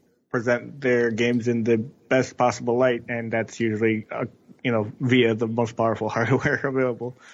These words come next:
um, whether it's P C or, or whatever the most powerful console is, uh, during that time. And, yeah, I was actually kinda surprised to see that they brought out anything for Scorpio, uh, even though it's just, you know, a couple of still images, for Madden.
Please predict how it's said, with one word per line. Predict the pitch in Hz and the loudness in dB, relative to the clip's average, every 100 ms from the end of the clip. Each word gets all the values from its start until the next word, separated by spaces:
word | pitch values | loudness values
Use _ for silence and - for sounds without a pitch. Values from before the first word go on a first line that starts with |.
| - - - | -20 -20 -4
um, | 123 117 117 117 | 0 0 -2 0
whether | 117 117 | 0 2
it's | 113 - | 0 -2
P | 131 117 | -2 -2
C | - 127 127 | 0 2 4
or, | 113 113 | 4 0
or | - 120 117 113 113 | -2 -2 0 -2 -4
whatever | - 123 113 113 | -4 0 2 2
the | 113 | 0
most | 113 - | -2 0
powerful | 123 113 117 | 0 2 0
console | 139 131 127 135 127 | 0 -2 0 -2 -2
is, | 123 - - | -4 -12 -6
uh, | 117 110 - _ _ | -4 -4 -10 _ _
during | 139 123 113 | -4 -4 -2
that | 107 | -4
time. | - 107 104 - - - - _ - | -4 -4 -6 -10 -20 -20 -20 _ -4
And, | 113 117 113 117 117 117 120 120 | 0 2 2 0 -2 0 0 4
yeah, | 131 185 123 | 4 4 2
I | - | 2
was | 156 | 2
actually | 180 170 | 2 2
kinda | 170 156 | -2 0
surprised | 156 160 156 | 0 2 2
to | 147 | 0
see | 131 156 151 143 135 | -2 2 4 4 2
that | 120 | 0
they | 127 127 127 | 2 2 2
brought | 117 123 123 | 2 2 4
out | 120 120 | 4 4
anything | 151 147 113 104 | 2 0 -2 -4
for | - | -8
Scorpio, | 104 - 104 107 107 107 110 - | -8 -6 -4 0 0 -2 -6 -2
uh, | 110 | 2
even | 120 131 | 4 4
though | 123 117 | 4 2
it's | 117 | 0
just, | 117 _ - | -6 _ -4
you | 123 | -4
know, | |
a | 104 | -2
couple | 107 110 | -4 -4
of | 104 | -6
still | - 120 117 | -2 0 2
images, | 117 120 113 113 - _ - _ - | 0 0 -2 -2 -12 _ -20 _ -2
for | 113 | 2
Madden. | 120 131 117 110 | 4 4 2 -2